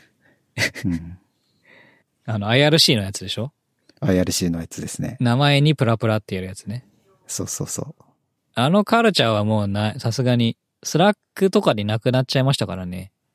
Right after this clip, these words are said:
Speaker 1: いや、僕は結構あの文化好きだったんですけどね。
Speaker 2: <laughs>
Speaker 1: 毎回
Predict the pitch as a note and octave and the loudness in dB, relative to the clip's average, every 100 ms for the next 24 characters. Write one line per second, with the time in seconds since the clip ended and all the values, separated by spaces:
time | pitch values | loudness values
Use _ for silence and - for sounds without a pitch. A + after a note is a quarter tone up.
0 | - A2+ A#2+ - C#3+ C#3 D3 - - G2 | -4 0 0 2 4 4 2 0 -2 -2
1 | F2+ G#2 A2 C3+ C#3 _ _ _ _ _ | 0 2 6 6 4 _ _ _ _ _
2 | _ _ _ - B2+ G2 E2 - F#2+ - | _ _ _ -2 0 0 -4 0 -2 -2
3 | E2+ - - - - - - - - - | -8 -8 -10 -10 -8 -8 -8 -14 -4 0
4 | - C#3 - - - - _ _ _ _ | 2 0 -2 -6 -6 -12 _ _ _ _
5 | - G#2+ A#2+ C3+ - C3 B2+ | -2 2 4 2 2 4 4